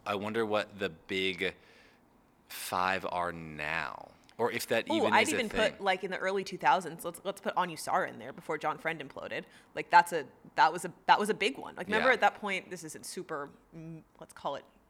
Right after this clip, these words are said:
Speaker 2: I don't know, commercialized yoga, but, like, when the Wanderlust Festival in Tahoe was basically John Friend Fest. It was, like,
Speaker 1: Yeah.
Speaker 2: the Anusara tent, the this, the that, the universal print, like, everything was. And then
Speaker 1: Anusara's
Speaker 2: all of a sudden,
Speaker 1: everywhere.
Speaker 2: everything wasn't.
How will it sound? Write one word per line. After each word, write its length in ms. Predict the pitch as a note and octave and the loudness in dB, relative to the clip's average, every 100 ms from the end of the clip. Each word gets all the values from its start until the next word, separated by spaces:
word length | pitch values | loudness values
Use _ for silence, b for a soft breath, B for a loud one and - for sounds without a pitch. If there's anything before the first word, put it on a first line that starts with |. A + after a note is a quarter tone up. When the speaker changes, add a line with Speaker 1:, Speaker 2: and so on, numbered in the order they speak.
| - | -20
Speaker 2:
I 40 | F3+ | -18
don't 100 | E3 | -16
know, 100 | - | -16
commercialized 1080 | - D#3 D#3 F3 F3 E3+ G#3 A3+ A3+ A3 | -14 -14 -14 -12 -6 -6 -6 -8 -8 -12
yoga, 380 | A3+ B3+ C4+ D4+ | -4 -4 2 2
but, 180 | A#3 G3+ | 2 2
like, 260 | F#3 E3+ - B B B | 4 2 -2 B B B
when 320 | E3+ F#3 E3+ | -4 -4 -4
the 100 | F3 | -6
Wanderlust 560 | E3+ D#3+ E3 F3+ F3+ - | 2 2 2 -2 -2 -2
Festival 340 | D3+ - F3+ | -6 -4 -8
in 60 | D#3+ | -4
Tahoe 360 | D#3+ C#3 F3 D#3+ | 2 2 2 -4
was 160 | D#3 | -4
basically 460 | - C#3+ - - C#3+ | -6 -8 -10 -10 -10
John 260 | D3+ C#3 E3 | -6 -8 -6
Friend 280 | C#3+ C3+ E3+ | -8 -8 -6
Fest. 420 | E3+ F#3+ - - _ | -4 -4 -6 -14 _
It 60 | - | -10
was, 100 | - | 0
like, 80 | C#3+ | 6
Speaker 1:
Yeah. 80 | E3+ | 6
Speaker 2:
the 60 | - | 8
Anusara 760 | B3+ D4 E4 - D#4 D4+ B3+ | 4 4 -4 0 2 4 2
tent, 380 | A3+ G#3 F#3 E3+ - | -2 -4 -6 -6 -6
the 140 | B3 G#3+ | -6 -2
this, 280 | D4 G3+ - | -2 -2 -8
the 160 | - C4+ A#3+ | -6 -6 4
that, 260 | D#4+ F#3 | 4 4
the 60 | F#3 | 0
universal 480 | A#3+ D4+ C4+ C#4+ C4 | -8 -8 -6 -8 -8
print, 200 | - - | -10 -6
like, 160 | F3+ - B B B - | -8 -8 B B B -14
everything 600 | G#3 G3 F3 F3+ - D#3 | -4 -4 -2 -6 -6 -6
was. 300 | D3+ D#3 A3+ | 0 2 4
And 160 | - D3 | 4 6
then 80 | G#3+ | 8
Speaker 1:
Anusara's 40 | |
Speaker 2:
all 100 | A3+ | 10
of 60 | G#3+ | 8
a 40 | |
sudden, 120 | G3+ G3 F#2 | 4 4 4
Speaker 1:
everywhere. 40 | - | -2
Speaker 2:
everything 500 | F#3 E3+ D#3+ C3+ C#3+ | -6 -8 -12 -12 -4
wasn't. 460 | D3+ - F3+ G#3 | -4 -4 -10 -12